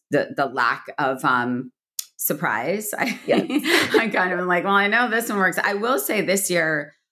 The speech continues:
Speaker 1: I'm definitely putting Invincible on my rotation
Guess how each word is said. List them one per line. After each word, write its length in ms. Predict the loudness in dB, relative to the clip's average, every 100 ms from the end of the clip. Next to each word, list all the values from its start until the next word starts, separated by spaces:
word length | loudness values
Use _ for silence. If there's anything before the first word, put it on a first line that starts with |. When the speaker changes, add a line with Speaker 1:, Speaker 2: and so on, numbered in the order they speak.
| _ -4
Speaker 1:
I'm 160 | -2
definitely 400 | 0 -2 -2 -4
putting 220 | -2 0 2
Invincible 560 | 2 0 0 -2 0
on 220 | 2 2 0
my 340 | 0 -2 -6 -2
rotation 840 | 0 0 -2 -2 0 0 0 -2